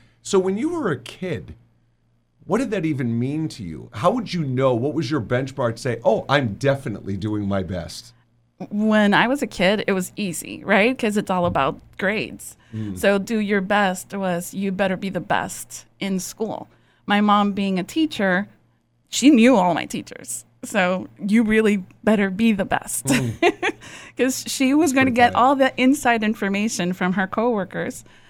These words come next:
Speaker 2: um, and I was not able to get away with anything.
Speaker 1: So, so here's my question. So when you were growing up, aside from school, did you do any extracurricular activities like theater, music, sports, anything like that?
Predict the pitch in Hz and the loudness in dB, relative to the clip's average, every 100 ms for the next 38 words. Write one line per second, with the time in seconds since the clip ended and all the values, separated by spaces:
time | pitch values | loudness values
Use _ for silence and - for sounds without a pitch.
0 | _ - 208 190 190 190 - 202 190 202 | _ -4 0 2 0 -2 -2 0 0 -2
1 | - - 226 202 202 202 196 185 190 190 | -2 0 2 2 4 4 4 0 -4 -4
2 | 185 180 180 - - - - - - - | -6 -4 -6 -8 -10 -12 -14 -16 -18 -20
3 | - _ _ _ - _ _ _ _ _ | -20 _ _ _ -20 _ _ _ _ _
4 | - 170 147 - 147 139 185 165 131 120 | 0 0 0 -2 -2 -2 -4 -4 -6 -4
5 | 156 151 107 87 85 - 127 117 113 110 | -6 -6 -8 -10 -8 -4 -2 0 -2 -4
6 | 98 - _ _ _ _ _ _ _ _ | -8 -14 _ _ _ _ _ _ _ _
7 | - _ - 117 139 175 170 135 127 131 | -20 _ -8 -4 -2 0 0 0 -2 -2
8 | 127 110 - 120 123 117 107 - 139 131 | -6 -6 -4 -4 -4 -8 -10 -10 -6 -6
9 | 107 113 98 101 123 117 113 110 - 104 | -6 -8 -10 -6 -4 -4 -6 -8 -10 -12
10 | - 120 113 117 113 107 - 117 107 113 | -6 -6 -6 -4 -4 -4 -4 -6 -4 -6
11 | 101 - 95 - 127 117 113 107 113 117 | -8 -10 -12 -8 -6 -4 -4 -4 -6 -6
12 | 117 - 113 113 113 113 110 120 110 113 | -10 -12 -8 -8 -6 -8 -6 -6 -4 -6
13 | 113 120 | -6 -8